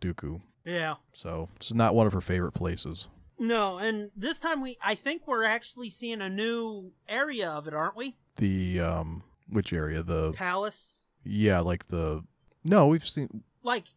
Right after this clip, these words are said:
Speaker 2: the, we're headed toward the back, like, loading
Speaker 1: Oh, yeah,
Speaker 2: docks
Speaker 1: yeah.
Speaker 2: area,
Speaker 1: Yeah, yeah.
Speaker 2: basically?
Speaker 1: The re-, yeah, that's, yeah, I made a note of that sentence. The phrasing in one of these sentences is fucked up.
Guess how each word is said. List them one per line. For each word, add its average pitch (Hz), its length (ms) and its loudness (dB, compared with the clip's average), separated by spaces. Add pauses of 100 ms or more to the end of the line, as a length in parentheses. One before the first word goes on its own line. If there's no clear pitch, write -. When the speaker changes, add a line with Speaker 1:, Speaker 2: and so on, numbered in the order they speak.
Speaker 2:
the, 185 400 0
we're 202 360 0
headed 226 400 0
toward 214 340 -2
the 175 80 -6
back, 180 460 -2 (280)
like, 175 180 -4
loading 160 340 8
Speaker 1:
Oh, 131 80 10
yeah, - 220 6
Speaker 2:
docks 123 80 2
Speaker 1:
yeah. 117 120 2
Speaker 2:
area, 226 340 0
Speaker 1:
Yeah, 135 160 8
yeah. 120 200 8
Speaker 2:
basically? 92 220 -2 (140)
Speaker 1:
The 104 80 -2
re-, 113 200 8
yeah, 120 180 6
that's, 120 320 0 (380)
yeah, 95 260 2 (200)
I 104 120 -2
made 104 220 2
a 95 60 2
note 98 280 -2
of 90 360 -8
that 101 180 -4
sentence. 85 540 -8 (220)
The 101 80 -4
phrasing 110 500 0
in 92 120 -6
one 95 140 -6
of 87 40 -6
these 90 160 -8
sentences 90 640 -10
is 95 120 -16
fucked - 400 -10
up. 85 180 -6